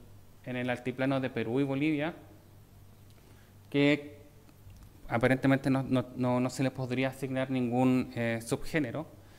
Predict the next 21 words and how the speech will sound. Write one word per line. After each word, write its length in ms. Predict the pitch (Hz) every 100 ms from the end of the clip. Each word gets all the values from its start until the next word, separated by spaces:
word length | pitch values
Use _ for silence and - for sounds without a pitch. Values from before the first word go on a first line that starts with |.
| - - -
a 100 | 117
pesar 380 | 123 120 139 143
de 140 | 143 139
que 440 | 143 135 135 131 - - - - -
en 180 | 131
algunos 340 | 127 123 139 139
trabajos 460 | 127 127 143 160
los 120 | 147 143
consideran 440 | 131 - 131 135
como 400 | 135 131 131 127 117
dentro 260 | 131 135
del 140 | 131 120
ju-, 240 | - -
del 180 | 131 123
subgénero 560 | - 143 135 143 135 131
Sectracelis, 680 | - 113 - - 113 101 -
pero 360 | 110 104 90 - - - - -
claramente 500 | - 123 123 127 127
no 100 | 120
pertenecen 520 | 117 - 113 107 113
a, 80 | 110